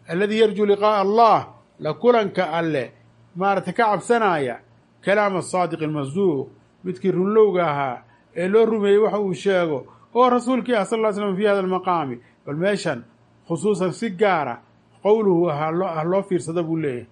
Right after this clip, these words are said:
"Maa ana calayhi wa asxaabi." Yaa lahaa min mawcidatin. Alla wacdi fiicana, wacdi u fiicana, law waafaqat min alquluubi xayaatan, haddii ay ka heli lahayd qalbiyaalkii nolol,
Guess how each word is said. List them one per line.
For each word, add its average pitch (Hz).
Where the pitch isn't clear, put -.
"Maa 190
ana 190
calayhi 175
wa 170
asxaabi." 143
Yaa 170
lahaa 160
min 147
mawcidatin. 123
Alla 180
wacdi 156
fiicana, 139
wacdi 175
u 226
fiicana, 170
law 226
waafaqat 156
min 160
alquluubi 151
xayaatan, 156
haddii 143
ay 160
ka 226
heli 196
lahayd 156
qalbiyaalkii 151
nolol, 185